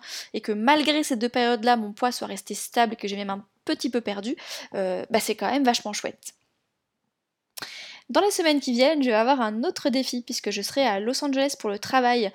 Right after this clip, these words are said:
lorsque cet épisode qui est enregistré à l'avance sortira.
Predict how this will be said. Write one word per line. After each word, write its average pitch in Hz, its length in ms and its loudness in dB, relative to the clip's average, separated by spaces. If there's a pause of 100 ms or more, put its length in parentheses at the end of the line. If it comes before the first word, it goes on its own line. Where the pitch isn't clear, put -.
(280)
lorsque 262 360 4
cet - 220 -4
épisode 247 480 2
qui 220 160 -6
est 196 40 2
enregistré 208 400 -2
à - 20 0
l'avance 214 440 -2
sortira. - 600 -4